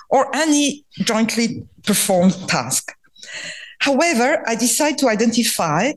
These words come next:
in Tianjin and observe gatherings which were not short-lived, like people queuing at Tianjin railway station to buy tickets. I try to identify the more institutionalized, um,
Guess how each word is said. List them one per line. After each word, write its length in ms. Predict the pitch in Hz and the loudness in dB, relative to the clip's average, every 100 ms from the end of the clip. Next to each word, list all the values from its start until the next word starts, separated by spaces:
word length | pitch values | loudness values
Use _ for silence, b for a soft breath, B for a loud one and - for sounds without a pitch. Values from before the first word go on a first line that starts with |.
| - | 0
in 120 | 254 | 0
Tianjin 720 | 254 202 196 170 165 180 262 220 | 2 0 0 0 4 4 2 0
and 120 | 233 | 0
observe 540 | 226 160 156 180 180 | 0 0 0 0 0
gatherings 840 | 214 240 220 190 160 208 233 - - B B - | 0 0 2 2 4 2 0 -8 -10 B B -4
which 240 | 240 - | -2 2
were 140 | 254 | 2
not 480 | 208 233 294 - - - | 4 4 4 0 -4 -4
short-lived, 880 | - - 262 254 - 190 175 196 - _ B B B - | -2 2 2 2 2 2 2 0 -6 _ B B B -2
like 320 | 185 180 180 | 0 0 0
people 320 | 226 220 214 208 | -2 2 0 0
queuing 560 | - 208 196 202 190 - | 2 4 4 4 2 2
at 120 | - | -2
Tianjin 560 | - 180 - 196 196 | 0 0 2 4 6
railway 320 | 175 165 175 190 | 6 4 2 0
station 440 | - 202 190 202 | 2 0 4 4
to 100 | 180 | 2
buy 160 | 170 175 | 0 -2
tickets. 600 | 180 220 - 427 - - B B B | -2 -2 -2 -4 -4 -6 B B B
I 100 | 233 | -4
try 320 | 254 277 247 269 | -2 0 0 0
to 320 | 262 254 214 - | 0 0 -2 -2
identify 760 | 196 214 254 247 - 208 196 | -2 2 2 0 0 0 2
the 320 | 214 220 - - _ _ - | 2 -2 -6 -20 _ _ 2
more 360 | 233 311 359 - | 4 6 4 2
institutionalized, 1200 | 240 - 233 240 226 214 202 190 170 185 202 214 | 2 2 0 2 2 2 4 2 2 2 2 -2
um, 1000 | 208 - _ _ - 175 165 165 165 | -4 -14 _ _ -2 2 2 0 -2